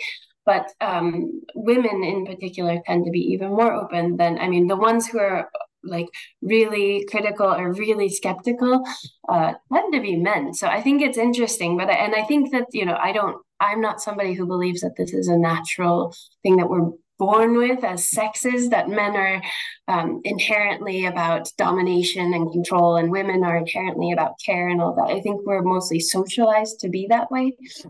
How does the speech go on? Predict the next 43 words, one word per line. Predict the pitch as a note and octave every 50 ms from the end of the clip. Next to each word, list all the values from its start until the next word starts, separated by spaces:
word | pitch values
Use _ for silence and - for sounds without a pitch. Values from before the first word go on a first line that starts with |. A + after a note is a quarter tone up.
| - _ - _ - -
Um, | G3+ F#3 F#3+
and | - - G3+ G#3
then | G#3 G3+ G#3 G3+
that | G#3 G3+ G#3 G#3
ends | G#3 G3+ G3+ G3 G3 F#3+ G3
up | F3+ - - - - - _ _ - - C#4 - - -
making | C4 B3+ C#4 E4 - - D#4 C4 A#3 A3+
women | A3 A3+ A#3 A3+ A3+
more | A3+ A#3 B3 C4+ C4
drawn | A#3 A3+ A3+ B3 C4 B3+ B3
to, | - A3 G#3+ G#3+ - _ - -
to | - G#3+ G3+ G3+
looking | G3 G3+ G#3+ A3+ A3+ - D4 C4+ B3+ A#3+
for, | - - A3 G#3 G#3 G3+ G3+ G3+ - - - - - - _ _ _ _ _ _ _ _ _ - - -
how | B3+ C#4+ D4 D4 D4 C4 A#3+
can | - B3 C#4 E4 E4
I | C4+ G#3+ G3 F3+ F3+ F#3+ - - - -
use | A#3+ A3+ G#3+ A3+ A#3 A3 G3 G3 -
the | - G3
different | - G3+ G3+ - - G3 F#3 -
channels | - - G#3 G3+ G3 F#3+ F#3+ F#3+
available | F3 F3+ G#3 A#3 A#3 A3 G3 F3 F3+ F3+ F3+ F3+ - - - _ _ _ - - -
to | F#3+
me | F#3 F3 F3+ F3+ F3+
to | - F#3+ F3+ - -
help | - A3 F#3+ - -
care | - - A#3 A#3 A3 G#3
for | G#3+ - G3+ F#3+
my | G3 F3+ F3+
community | F3+ - F#3 G3 G#3 A3 G#3 - - - - - -
and | - - F#3
help | F#3 F#3+ G3 - - -
take | - G3 -
care | - - F#3+ F3+ F3 F3+
of | F3+
my | F#3 F#3+ G3 - -
family | C#4+ D4 C4+ A#3+ G3+ F3+ - - - -
and | - -
all | - - - -
of | - - -
these | A#3 A3+ -
things? | - A#3+ - - - - - - - - - - _ - - G3+
Um, | F#3+ F3+ F#3